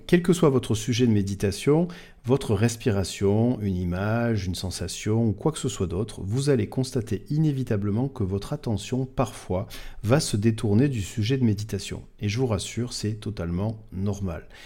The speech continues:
Et cela le fait aussi chez les moines bouddhistes qui pratiquent la méditation toute la journée. Votre cerveau aime zapper parfois. Tous les bénéfices de la méditation, en fait, reposent dans votre capacité à ramener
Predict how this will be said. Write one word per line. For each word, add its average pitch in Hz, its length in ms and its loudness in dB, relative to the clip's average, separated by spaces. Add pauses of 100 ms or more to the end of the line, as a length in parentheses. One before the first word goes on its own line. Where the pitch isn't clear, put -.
(200)
Et 117 80 4
cela 127 260 6
le 135 160 4
fait - 420 -2
aussi 131 640 2
chez - 200 0
les 120 120 4
moines 110 300 6
bouddhistes 101 440 0
qui 113 80 -4
pratiquent - 440 -4
la 110 80 0
méditation 110 580 0
toute 131 200 -6
la 113 80 2
journée. 101 300 -2 (640)
Votre 139 400 4
cerveau 131 560 4
aime 160 320 6
zapper 104 580 2 (100)
parfois. - 500 -6 (240)
Tous 196 220 4
les 135 140 4
bénéfices 123 600 2
de 107 100 4
la 104 80 4
méditation, 117 800 2
en 107 60 0
fait, 139 220 0
reposent 101 800 2
dans 107 140 0
votre 101 280 -2
capacité 117 840 -4
à 92 160 -4
ramener 107 680 2